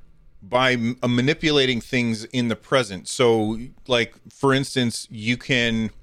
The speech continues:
you can see in the future that there's these two buildings that are dilapidated and something terrible has happened. And in the present, you will have the ability to fix one of those two buildings, but not both.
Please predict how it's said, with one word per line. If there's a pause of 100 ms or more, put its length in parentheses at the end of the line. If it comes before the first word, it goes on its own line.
(560)
you
can
see
in
the
future
that
there's
these
two (220)
buildings
that
are
dilapidated
and
something
terrible
has
happened.
And
in
the
present,
you
will
have
the
ability
to
fix
one
of
those
two
buildings,
but
not
both.